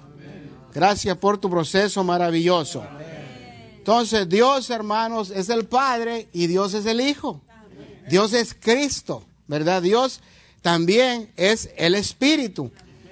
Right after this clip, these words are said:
Y ahora este Espíritu está dentro de nuestro espíritu. Cuando nosotros vamos a la Biblia, tocamos al Espíritu de Dios.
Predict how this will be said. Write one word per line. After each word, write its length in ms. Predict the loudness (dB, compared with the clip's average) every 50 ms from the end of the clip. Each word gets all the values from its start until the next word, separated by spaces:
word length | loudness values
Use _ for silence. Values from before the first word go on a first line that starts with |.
| -16 -6
Y 120 | -2 0 0
ahora 600 | 2 2 2 4 4 2 2 0 -2 -4 -4 -4
este 280 | -4 -4 -4 -4 -6
Espíritu 720 | -6 -6 -6 -6 -4 -2 -2 -2 -2 -4 -4 -4 -2 -2 -2
está 380 | -4 -4 -4 -2 -2 -2 -2
dentro 540 | -4 -6 -4 -4 -2 -4 -4 -4 -4 -4 -4
de 120 | -2 -2
nuestro 380 | -2 -2 -4 -4 -6 -6 -8 -8
espíritu. 560 | -8 -8 -6 -6 -4 -4 -4 -6 -8 -12 -18 -20 -20 -20 -20 -20 -20 -20 -20 -20 -14 -8 -4
Cuando 200 | -2 -2 -2 -2
nosotros 440 | -2 -2 0 0 0 0 0 0 0
vamos 240 | 0 0 -2 -2
a 100 | -2 -2
la 140 | 0 0 -2
Biblia, 460 | -2 -2 -4 -4 -2 -2 -4 -4 -4
tocamos 1000 | -6 -6 -8 -8 -8 -8 _ 0 2 2 2 2 0 -2 -4 -4 -6 -8 -12 -14 -6
al 180 | -2 0 0 0
Espíritu 580 | 0 -2 -2 2 4 4 4 4 2 0 0
de 140 | -2 0 0
Dios. 420 | 0 0 -2 -2 -4 -8 -14 -18